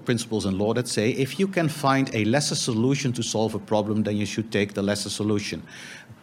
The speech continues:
One of the cases now pending in Luxembourg is the case made by the French regulator that the right to be forgotten has, uh, unlimited extraterritoriality. So the, uh, particular decision in this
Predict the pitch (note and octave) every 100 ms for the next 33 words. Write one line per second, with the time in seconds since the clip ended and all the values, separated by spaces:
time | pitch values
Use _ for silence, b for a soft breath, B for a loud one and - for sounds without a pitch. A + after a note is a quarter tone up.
0 | - B2 F3 D3 C#3 D#3 D3+ D3 C#3 A#2
1 | G2+ C#3 C#3 C3+ C3 C3 A2+ G#2+ G2+ G2+
2 | B2 B2+ C3 A#2 A2+ A2+ - G#2 G2 F#2+
3 | B2+ B2 B2 G#2+ A2+ B2+ B2+ A2 F#2 -
4 | C#3+ D3 A2+ C3 C3+ A#2+ A2+ A#2+ C#3 C#3
5 | B B A2+ A2 G#2+ C3+ D3 A2+ G#2+ -
6 | - A#2 B2+ B2 C#3+ B B B B B
7 | - A#2 A2+ A2+ - - A2 G2+ - D3+
8 | D#3 D3+ C3+ B2 C#3 C3+ A#2+ - A2 G#2+
9 | G#2 G#2+ G2 F2 - - - - - -
10 | - B B B - A#2+ A2+ A2+ B B
11 | B - G#2+ G#2 G#2 F2+ - - F#2 F#2
12 | F2+ F2 - - - G2 - D3+ D3 B2+
13 | G#2 G2 C#3+ D3 D#3 E3+ E3 - G2+ G2
14 | - -